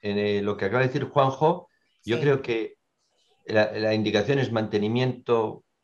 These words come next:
Speaker 1: eh, continuado, eh,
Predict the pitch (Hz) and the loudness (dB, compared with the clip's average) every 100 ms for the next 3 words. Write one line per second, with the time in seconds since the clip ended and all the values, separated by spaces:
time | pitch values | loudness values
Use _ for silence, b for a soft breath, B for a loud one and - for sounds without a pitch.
0 | _ - 95 92 92 92 98 95 104 95 | _ -12 -8 -4 -4 -4 -4 -4 -2 2
1 | 123 156 220 220 - - - - - 95 | 4 4 2 -2 -10 -14 -12 -10 -10 -6
2 | 95 90 | -4 -6